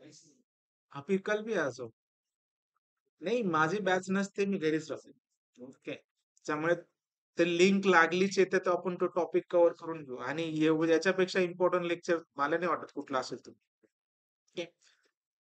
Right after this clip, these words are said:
ठीक आहे? तर उद्या आपण याला table format मध्ये कसं set करायचा, प्लस इन्सर्ट, अपडेट, डिलीट. हे जे दोन तीन दिवसात जर झालं, आपण तुम्हाला एक प्रोजेक्ट वर काम देईल,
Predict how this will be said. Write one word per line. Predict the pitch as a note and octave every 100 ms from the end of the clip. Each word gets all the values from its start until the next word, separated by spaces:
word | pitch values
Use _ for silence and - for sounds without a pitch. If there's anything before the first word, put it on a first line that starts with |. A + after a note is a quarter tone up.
| _ _ _ _ _ _ _ _ _ _ _ _ -
ठीक | D#3+ A#3
आहे? | C#4 - _ _ _ _ _ _ _ _
तर | E3
उद्या | D#3+ E3 G#3+
आपण | G3+ A3 A3+ A3+ -
याला | E3 F3 G3 G3+ G3 _
table | E3 D#3 F3 F#3+
format | F#3+ F3 F3 F3+
मध्ये | F#3 F3+
कसं | F3+ E3+ F3+
set | E3+ E3+ -
करायचा, | D#3+ D3+ D3 F#3 G#3 G3+ _ _
प्लस | D#3+ C#3 -
इन्सर्ट, | D#3 D3 D3 E3+ C#3
अपडेट, | B2 F3
डिलीट. | F3+ D3 A2+ - _ _ _ _ _
हे | - D#3+
जे | F#3+
दोन | F#3+ F3+ F3
तीन | F3+
दिवसात | E3+ E3+ E3
जर | E3+
झालं, | D#3+ D3 C#3
आपण | A#2+ C#3+
तुम्हाला | C#3+ D#3 D#3+ E3
एक | E3+
प्रोजेक्ट | - E3 D#3+ F3 F#3+
वर | F3+
काम | F3+ E3 D#3+
देईल, | E3 F#3+